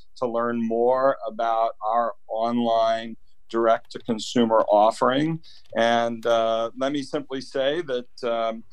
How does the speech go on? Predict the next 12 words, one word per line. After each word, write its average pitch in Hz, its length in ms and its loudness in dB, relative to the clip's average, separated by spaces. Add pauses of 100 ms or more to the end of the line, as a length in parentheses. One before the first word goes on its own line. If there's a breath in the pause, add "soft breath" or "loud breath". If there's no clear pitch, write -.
(240 soft breath)
you 131 120 -6
know, 120 160 -2
domain 135 460 2
expertise 147 1000 -4
and, 123 380 -2
and 117 140 -2
the 117 60 0
right 120 340 2 (160)
technology 131 840 -2
and 123 140 -2
the 117 80 -6
right 123 320 -2